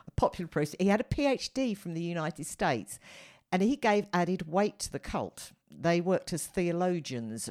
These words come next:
rationalising messages from the leadership, Credonia and Joseph, and a nun called Ursula. So, defrocking of clergy is the removal of their rights to exercise the function of the ordained ministry. It may be grounded on criminal convictions,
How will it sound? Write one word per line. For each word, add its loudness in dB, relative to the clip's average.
rationalising -2
messages -4
from -6
the 0
leadership, -2
Credonia -4
and -8
Joseph, -2
and 2
a 2
nun 0
called -2
Ursula. 2
So, 2
defrocking 0
of -2
clergy 2
is -8
the -4
removal 0
of -4
their 4
rights 0
to 0
exercise -4
the -8
function -8
of -10
the -2
ordained -2
ministry. -2
It 0
may 6
be 0
grounded 2
on -2
criminal -2
convictions, -8